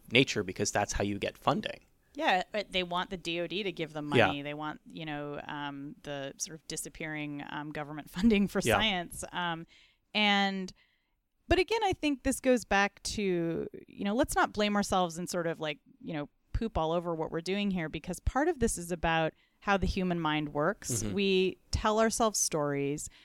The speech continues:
Speaker 2: We think through the possibilities of what we're doing now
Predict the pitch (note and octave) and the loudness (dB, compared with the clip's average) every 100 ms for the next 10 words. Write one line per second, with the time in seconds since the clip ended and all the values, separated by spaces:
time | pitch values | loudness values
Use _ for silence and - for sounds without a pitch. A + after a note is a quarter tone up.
0 | _ _ - F3 G3+ G3 G3 F#3+ - - | _ _ -4 2 4 4 4 2 -2 4
1 | B3+ C#4+ - - G#3+ G#3+ A#3 A3 F3+ E3+ | 6 6 0 -10 -4 2 4 4 4 2
2 | - - E3+ F3 D3+ D#3+ E3+ D#3+ D3 D#3 | -2 0 -2 -2 -2 0 0 0 -4 -4
3 | D3+ D#3 E3 D#3 D#3 D3+ D3 D3 D3 | -4 -4 -4 -4 -4 -2 -2 0 0